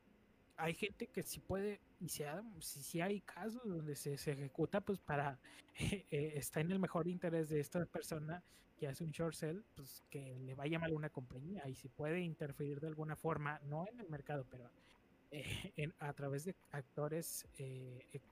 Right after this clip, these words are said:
indirectamente, pues puede manipular para que le vaya mal a una compañía.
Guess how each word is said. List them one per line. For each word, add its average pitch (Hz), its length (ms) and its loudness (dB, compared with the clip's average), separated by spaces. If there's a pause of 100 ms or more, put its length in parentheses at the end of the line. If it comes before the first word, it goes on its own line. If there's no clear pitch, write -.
(280)
indirectamente, 147 920 -4 (400)
pues - 140 -8
puede 156 280 2
manipular 147 500 0
para 160 200 -2
que 143 160 -6
le 131 140 -6
vaya 135 260 -2
mal 147 180 0
a - 40 0
una 143 140 -2
compañía. 135 580 -10